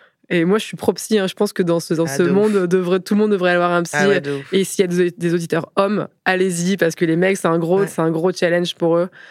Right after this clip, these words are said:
Speaker 2: Ouais, ouais.
Speaker 1: Et ça fait beaucoup, beaucoup de bien d'y aller. Et, et santé mentale en premier, quoi. Je pense que c'est ça aussi, c'est, euh, ouais, moi, ça m'a aidé à prendre beaucoup de recul, euh,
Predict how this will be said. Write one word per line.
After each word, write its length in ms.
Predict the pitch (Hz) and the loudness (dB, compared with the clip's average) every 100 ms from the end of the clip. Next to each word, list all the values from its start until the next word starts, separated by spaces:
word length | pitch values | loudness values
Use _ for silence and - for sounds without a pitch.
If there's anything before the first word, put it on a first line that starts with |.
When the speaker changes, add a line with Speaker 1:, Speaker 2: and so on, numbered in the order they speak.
| - | -10
Speaker 2:
Ouais, 120 | 165 160 | -4 0
ouais. 120 | 180 | 0
Speaker 1:
Et 40 | |
ça 160 | 170 165 | 0 -2
fait 140 | - 170 | -2 -2
beaucoup, 300 | 180 180 175 | -2 -2 -4
beaucoup 260 | 175 - | -4 -2
de 40 | 170 | 0
bien 160 | 170 | 0
d'y 100 | 170 | 2
aller. 280 | 160 190 208 | 0 0 0
Et, 300 | - 160 156 - - - - | 0 0 -2 -8 -20 -8 -4
et 100 | 175 | -2
santé 360 | - 180 180 | 0 -2 0
mentale 300 | 180 180 180 | 0 2 2
en 100 | 180 | 0
premier, 320 | 180 214 262 | 0 0 0
quoi. 180 | 262 180 | 0 -2
Je 80 | 180 | -2
pense 160 | 202 - | -4 -4
que 100 | 180 | -4
c'est 140 | 170 | -4
ça 200 | - 180 | -2 -2
aussi, 260 | 180 - 240 | -2 -4 -4
c'est, 240 | 160 160 | -2 -2
euh, 80 | 147 - _ _ _ _ _ _ - | -2 -8 _ _ _ _ _ _ -4
ouais, 220 | 175 190 | 0 0
moi, 160 | 185 170 | 2 0
ça 160 | 185 170 | 0 0
m'a 180 | 156 | 2
aidé 140 | 160 165 | 0 0
à 100 | 160 | -2
prendre 240 | - 175 | 0 -2
beaucoup 220 | 160 - | -2 -6
de 80 | 175 | -2
recul, 400 | 160 170 202 214 | -2 -2 -2 0
euh, 400 | 196 160 156 151 | 2 0 0 0